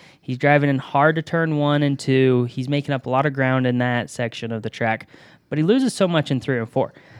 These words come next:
Uh, so with two laps to go instead of one, which I don't, you know, we can, we can talk about this a little more. So it's probably good that Amos brought us back here 'cause I know you probably wanna say something, right?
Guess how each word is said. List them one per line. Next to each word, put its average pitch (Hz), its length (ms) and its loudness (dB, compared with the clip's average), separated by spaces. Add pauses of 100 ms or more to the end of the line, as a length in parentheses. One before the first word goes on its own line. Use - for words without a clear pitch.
(220)
Uh, 139 260 4
so 147 140 -4
with 139 100 -4
two 285 260 6
laps 127 320 6
to 131 80 2
go 117 400 2 (420)
instead 139 240 0
of 120 120 2
one, 139 280 2
which 180 220 -4
I 202 100 0
don't, 285 300 2 (180)
you 147 120 -8
know, 156 100 0
we 165 140 0
can, 131 320 -4 (100)
we 143 80 -2
can 139 80 -2
talk 123 180 -2
about 120 200 -6
this 110 160 -6
a - 80 -20
little 113 120 -6
more. 110 200 -4 (400)
So - 60 -20
it's 202 80 -4
probably 269 200 4
good 117 220 -4
that 110 120 -4
Amos 107 240 -6
brought 107 220 -8
us - 80 -16
back 110 260 -8
here 113 160 -10
'cause 117 220 -12
I 120 100 -2
know 120 220 -2
you 127 300 -4
probably 117 200 -6
wanna 110 180 -8
say 123 140 -8
something, 113 300 -12
right? 117 180 -4